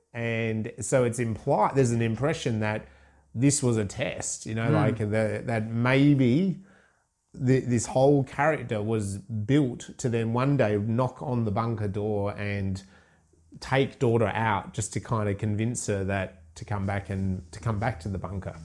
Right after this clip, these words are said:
Speaker 1: So, and then we see the, the container door shut. So, you know, she's done with her as
Speaker 2: Yeah,
Speaker 1: a,
Speaker 2: I
Speaker 1: as a
Speaker 2: think she's,
Speaker 1: character.
Speaker 2: she makes some comment about, um, everyone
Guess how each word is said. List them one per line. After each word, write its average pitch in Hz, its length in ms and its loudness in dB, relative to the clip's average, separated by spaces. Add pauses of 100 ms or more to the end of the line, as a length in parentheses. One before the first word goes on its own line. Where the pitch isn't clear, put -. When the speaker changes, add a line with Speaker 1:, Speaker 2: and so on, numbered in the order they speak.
(440)
Speaker 1:
So, - 220 2 (240)
and 127 160 2
then 131 140 4
we 117 100 2
see 123 200 4
the, 110 240 2 (340)
the 107 300 -2
container 104 440 -2
door 92 220 -4
shut. - 380 -8
So, 95 140 -8 (340)
you - 120 -20
know, 98 80 -10 (760)
she's 113 240 -2
done 107 320 2
with 92 140 -2
her 98 260 -2
as 92 120 -2
Speaker 2:
Yeah, 139 320 2
Speaker 1:
a, 143 40 -2
Speaker 2:
I - 20 0
Speaker 1:
as 104 100 0
a - 40 0
Speaker 2:
think - 100 2
she's, 143 60 0
Speaker 1:
character. 104 300 2
Speaker 2:
she 190 100 2
makes 208 220 2
some 147 180 0
comment 139 300 0
about, 113 500 -4
um, 110 400 -8 (440)
everyone 120 580 -2